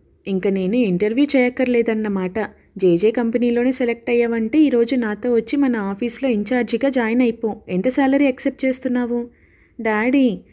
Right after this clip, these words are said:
హనీషాకి నీరసం వచ్చింది. "ఎస్." పైపు పొగ గుప్పు గుప్పున వదులుతూ అన్నాడు.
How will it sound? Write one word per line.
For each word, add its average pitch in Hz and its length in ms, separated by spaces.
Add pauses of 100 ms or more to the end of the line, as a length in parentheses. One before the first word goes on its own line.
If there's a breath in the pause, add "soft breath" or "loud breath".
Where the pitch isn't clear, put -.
(160 soft breath)
హనీషాకి 233 560
నీరసం 240 440
వచ్చింది. 202 460 (380 soft breath)
"ఎస్." 220 320 (360 soft breath)
పైపు 240 260
పొగ 247 240
గుప్పు 208 380
గుప్పున 247 360
వదులుతూ 196 440
అన్నాడు. 202 380